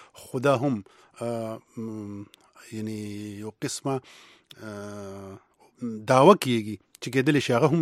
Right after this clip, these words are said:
لکه د اسامه بن لادن د پاکستان په کوم ښار کې یا ښارګوټي کې وي. خو دا صرف دعوې دي. دا هم وایي چې دا معلومه نه ده د اسامه بن لادن په شانتې به د ده په القاعده باندې هغه شانتې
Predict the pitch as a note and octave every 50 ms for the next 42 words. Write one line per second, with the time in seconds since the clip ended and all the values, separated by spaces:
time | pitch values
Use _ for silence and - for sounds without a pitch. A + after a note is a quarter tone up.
0 | C3+ B2+ - C3 A#2 A#2+ A#2 - - - _ _ _ - - G#2+ G2+ - B2 A#2
1 | A2+ A2+ A2 G#2+ A2+ A2 A2 A#2 C3+ C3 A#2 A#2+ B2 - _ - A#2+ - A#2 A2
2 | - - - B2 A2+ G#2+ - G#2+ - A2+ G2+ - - D#3 D3 C#3 C3 - - -
3 | - C3+ B2 - - A2+ A2 A2 A#2+ - - - A#2+ A2+ G#2+ - _ _ _ _
4 | _ _ _ _ - C3+ C#3+ C#3 - - D3 D3 C3 _ _ - A#2+ B2 B2 B2
5 | B2 A#2+ A2 G#2+ - _ _ _ _ _ _ _ _ _ _ _ _ _ _ _
6 | - - C3+ C3+ C3 F3 E3+ E3+ F#3 F3 E3+ E3 D#3 - - D#3 B2 - - -
7 | - - - C#3 C#3+ D3 D3 D3 D3 D3+ D#3 D#3 D#3 D3+ - - - - _ -
8 | B2 B2 - C#3 C3 C3+ C3 C3+ B2+ B2+ B2+ B2 C3 C#3 C3+ C3 B2 - B2+ B2+
9 | A#2+ - A#2+ A#2+ A2+ A2+ G#2+ A#2 B2 - A#2+ A#2+ A2+ - A2+ G#2+ A2 C3 C3+ C#3+
10 | C#3 C#3+ C#3 C#3+ D3+ - _ - _ _ - - - C3+ B2 B2+ A2 B2+ A#2+ A2
11 | - A#2